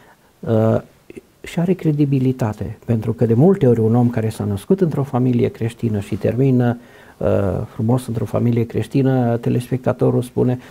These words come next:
„Da, sigur, lui a fost simplu, că de mic a fost acolo, nu a trecut prin vicii, prin probleme.” Uh,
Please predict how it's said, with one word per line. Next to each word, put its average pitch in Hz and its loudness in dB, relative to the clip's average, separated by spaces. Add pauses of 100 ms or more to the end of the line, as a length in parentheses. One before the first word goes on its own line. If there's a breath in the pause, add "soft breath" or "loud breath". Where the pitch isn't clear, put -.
„Da, 180 2
sigur, 104 -2
lui 117 2
a 127 2
fost 127 -4
simplu, 107 -4
că - -6
de 104 -2
mic 110 0
a - -6
fost - -6
acolo, 110 -2
nu 117 0
a 120 2
trecut - -4
prin 101 -2 (340 loud breath)
vicii, 113 0
prin 107 -2
probleme.” 147 0 (340 loud breath)
Uh, 113 0